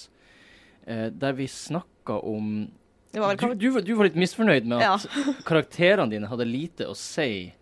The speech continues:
Speaker 1: for at du fikk jobben.
Speaker 2: Mm.
Speaker 1: Og så begynte vi å diskutere at vi er egentlig litt forskjellige, for du er veldig skoleflink,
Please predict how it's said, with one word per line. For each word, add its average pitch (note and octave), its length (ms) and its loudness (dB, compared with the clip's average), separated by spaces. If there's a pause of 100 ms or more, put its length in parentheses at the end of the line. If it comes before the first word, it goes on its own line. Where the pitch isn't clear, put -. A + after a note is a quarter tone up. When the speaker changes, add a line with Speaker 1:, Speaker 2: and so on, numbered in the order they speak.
(580)
Speaker 1:
for - 140 -8
at A2+ 80 -6
du A2+ 60 -10
fikk A2+ 160 -6
jobben. C3 420 -4
Speaker 2:
Mm. F3+ 280 -8 (520)
Speaker 1:
Og C3 80 -6
så C3+ 40 -2
begynte D#3+ 200 0
vi D3 80 -2
å - 20 -2
diskutere C#3+ 220 4
at C3 80 2
vi C#3+ 140 2
er C3 100 4
egentlig A2+ 140 -6
litt A2 120 -4
forskjellige, C3+ 340 -2
for G2 40 -12
du A2 180 -2
er G#2+ 60 0
veldig A2+ 480 -4
skoleflink, A#2+ 800 -8